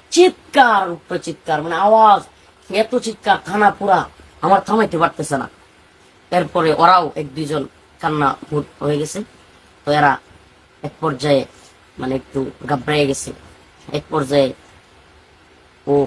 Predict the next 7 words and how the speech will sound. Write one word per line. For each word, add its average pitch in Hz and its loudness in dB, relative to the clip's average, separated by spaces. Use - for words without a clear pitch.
ফোন 233 6
দিছে, 196 -2
ওরা 175 2
আবার 190 2
সিসি 202 -8
ক্যামেরা, 170 0
আপনার 143 -4